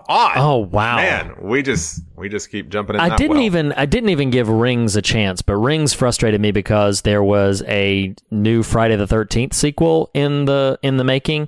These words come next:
Speaker 2: and Rings did so poorly that they scrapped the Friday the thirteenth sequel. And I'm like, "Guys,"
Speaker 1: Really?
Speaker 2: yeah. And I was, and, and I said, I was like, "Guys, Friday the thirteenth has so much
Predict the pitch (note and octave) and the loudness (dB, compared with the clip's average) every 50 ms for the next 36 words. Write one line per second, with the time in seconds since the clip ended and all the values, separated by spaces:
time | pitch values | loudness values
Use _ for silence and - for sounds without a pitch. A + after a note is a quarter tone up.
0 | - - - - - - - - A#2 A2+ A2 G#2+ G#2+ G#2+ G#2 A2 A#2 B2 B2 B2 | -10 -14 -20 -20 -20 -10 -4 -2 0 2 2 2 2 2 2 2 2 2 0 0
1 | B2 G#2+ - A#2+ A2+ G2+ - - - B2 A#2 A2+ G#2 - - G#2+ G#2+ A2 A2 A2 | -2 -2 0 0 0 0 0 0 0 2 2 2 2 2 2 2 2 2 2 2
2 | A2+ G#2 G#2+ G#2 G2+ - - G2+ G2 F#2+ F#2+ F#2+ F2+ - - - G2+ F#2+ F#2+ F#2 | 2 2 2 0 0 0 0 0 2 2 2 2 0 -2 0 0 2 2 2 0
3 | - - - - F#2 - G2+ F#2+ F#2+ F#2 F2+ - F#2+ F#2 - G#2+ G#2 G2 - - | -2 -4 -6 -4 -2 0 0 0 0 0 0 0 -2 -2 -2 -2 -4 -2 -2 -2
4 | A2+ - A#2+ A#2+ B2+ B2 B2+ C3 C3 C3 C3 B2 - - - C3+ C#3 C#3 D3+ D#3+ | 0 0 0 0 0 0 0 0 2 0 0 0 -4 -4 -2 0 2 2 2 2
5 | C#3+ A2 - - - - D3 D#3+ B2+ G2 - - - - C#3+ C#3+ C#3 C#3 C#3 C3+ | 0 -2 -6 -8 -4 -2 0 0 0 -2 -4 -10 -6 -4 0 0 2 2 2 0
6 | D3 - D#3 C#3+ C#3 C#3 - C#3 C3+ C3 C3 C3+ C3+ - - E3+ D#3+ C3 A#2+ A#2+ | 0 0 0 0 -2 -2 -2 -2 0 0 0 0 0 2 2 2 2 2 2 2
7 | A#2+ A#2 G#2+ A2+ A2 G2 A2+ A2+ A#2 A#2+ A#2 - - - - - - - B2+ B2+ | 2 2 2 0 0 0 2 2 2 2 0 -4 -8 -20 -20 -6 -2 0 2 2
8 | C3+ D3 D3+ C#3 D#3 D3+ C#3 - - C3 C3 B2+ - A2+ B2 A#2+ G#2 - - - | 2 2 0 2 0 0 0 0 0 0 0 2 2 2 2 2 0 0 0 0
9 | - C3 A#2+ A#2+ B2 B2+ C3 C3 A#2+ A#2 A2+ A2+ A2 - | 0 2 2 4 4 4 2 2 2 2 2 0 0 -2